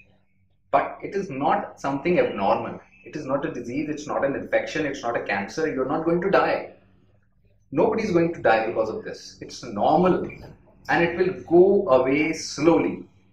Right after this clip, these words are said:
Go away on its own. As your hormonal level declines with age, as your sexual experience increases, right, your sensitivity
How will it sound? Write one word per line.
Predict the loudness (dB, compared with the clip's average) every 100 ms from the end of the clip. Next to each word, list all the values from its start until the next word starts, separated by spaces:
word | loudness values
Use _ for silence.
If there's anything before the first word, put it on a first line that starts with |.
| _ _ -20 _ _ _ _ _
Go | 2 6 8
away | 8 6
on | 6 4
its | 2 0
own. | -2 0 -4 -10 -18 -20 _ _ _ -2
As | 2 2 2
your | 2 2
hormonal | 6 8 8 6 0 0 2
level | 2 2 2 -2 -4 -10 -16 _
declines | -10 -8 -2 0 0 -4 -8 -8
with | -10 -8
age, | -4 -2 -4 -8 -18 _ _ _ _ _
as | 0 0 0 2
your | 2
sexual | 0 -4 -6 -2 0 0
experience | -6 -10 -14 -14 -10 -2 0 0 -2 -6 -10 -6
increases, | -6 -6 -12 -10 -8 -4 6 6 6 -4 -16 _ _ _ _ 2
right, | 4 4 0 -8
your | -2 -2
sensitivity | 0 -4 -4 2 4 4 -2 -6 -6 -8